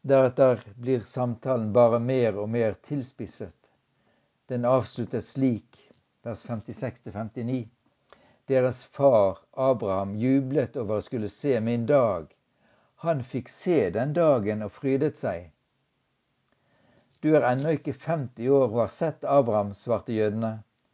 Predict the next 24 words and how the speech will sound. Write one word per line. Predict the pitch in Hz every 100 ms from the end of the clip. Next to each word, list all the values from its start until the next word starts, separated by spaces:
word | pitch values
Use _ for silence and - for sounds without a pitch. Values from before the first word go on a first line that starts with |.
| _ _ _ _
Jesus | - 131 127 139 -
sa: | 110 107 101 87 _ _ _ _ _ _ _ _ _ _
«Sannelig, | - 120 120 123 120 110
sannelig, | - 120 113 113 110 -
sier | 120
jeg, | 104
sier | - 113 113
dere, | 110 98 95 92 _ _ _ _ - -
før | 165 156 117 98 -
Abraham | 123 127 131 107 95 95 92 98
var, | 120 90 82 - _ _ _
er | 107 120 113 107
jeg.» | 135 135 87 76 _ _ _ _ _ _ _
På | 120 110
gresk | 127 117 98 - _ _
ego | 120 110 101 117 107
eimi, | 104 107 113 95 95
dette | 98 -
som | 113 123
vi | 107
har | 104
behandlet | 98 92 117 101 95 _ _ _
veldig | 117 110 110 117
grundig | 107 101 98 98 113